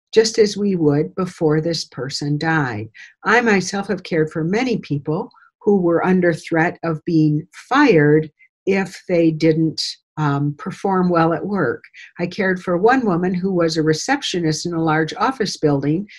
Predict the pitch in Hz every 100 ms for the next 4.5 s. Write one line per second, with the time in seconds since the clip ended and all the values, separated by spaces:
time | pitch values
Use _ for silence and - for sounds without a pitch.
0 | - _ 185 175 180 208 202 208 208 185
1 | 175 170 196 - - _ _ - 254 254
2 | 196 190 190 180 185 180 180 147 160 -
3 | 160 160 156 156 151 151 147 269 294 262
4 | - 160 143 151 175